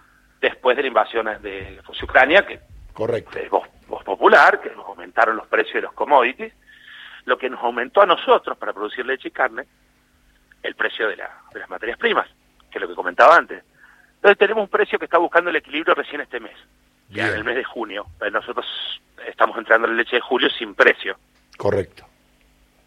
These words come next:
Speaker 1: O sea, por general es lo que se sabe, ¿no? O cuando lo manda uno a la feria, lo manda con un precio de referencia a la carne para que lo pongan después. Eh, en ese contexto, el, y, y te,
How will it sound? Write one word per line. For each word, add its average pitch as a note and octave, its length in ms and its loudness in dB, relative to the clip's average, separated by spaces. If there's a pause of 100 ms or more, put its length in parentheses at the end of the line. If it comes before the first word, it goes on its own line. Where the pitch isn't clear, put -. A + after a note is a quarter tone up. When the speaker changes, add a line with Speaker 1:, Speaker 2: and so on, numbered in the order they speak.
(260)
Speaker 1:
O - 40 -8
sea, F2+ 140 4 (220)
por G#2+ 200 4
general F#2+ 360 -6 (120)
es G#2 180 -6
lo F2+ 100 0
que - 120 -20
se D#2+ 160 -10
sabe, F2 260 4
¿no? D3+ 160 4 (280)
O A2+ 80 2
cuando F2+ 220 -2
lo F2 80 -6
manda G#2+ 200 0
uno G#2 100 0
a - 40 4
la G#2 60 6
feria, C3 240 2
lo A2 60 2
manda G2 180 -2
con F#2 100 -10
un F#2 60 -18
precio - 260 -2
de - 60 -14
referencia G2 360 -6
a - 20 0
la F#2+ 80 2
carne G2 260 2
para F#2 220 -8 (720)
que - 60 -20
lo - 80 -6
pongan F#2+ 260 0
después. - 300 -20 (800)
Eh, C3 360 8
en D3 140 0
ese F#3 180 4
contexto, F#3+ 580 4 (600)
el, A2 340 -6 (240)
y, F#2 120 -20 (120)
y F#2 100 -12
te, G2+ 140 -6